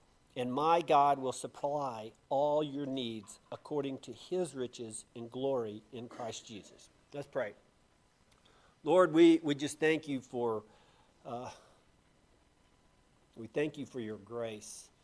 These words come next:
And we thank you for your word and how your word is true and how your word convicts, how your word draws,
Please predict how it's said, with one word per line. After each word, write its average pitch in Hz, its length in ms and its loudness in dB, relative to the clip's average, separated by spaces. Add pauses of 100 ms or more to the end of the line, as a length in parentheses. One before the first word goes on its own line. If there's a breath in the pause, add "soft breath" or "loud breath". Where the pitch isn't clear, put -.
(1200 soft breath)
And 110 160 -12
we 123 120 -4
thank 156 320 -2
you 156 80 -4
for 147 180 -4
your 123 200 -4
word 117 520 0
and 117 140 -8
how 131 140 -6
your 123 180 -6
word 127 340 0
is 117 240 -10
true 160 460 0
and 127 100 -4
how 135 140 -6
your 120 180 -4
word 127 520 -4 (140)
convicts, 131 760 -4
how 131 100 -8
your 120 220 -6
word 113 400 -6
draws, 123 720 0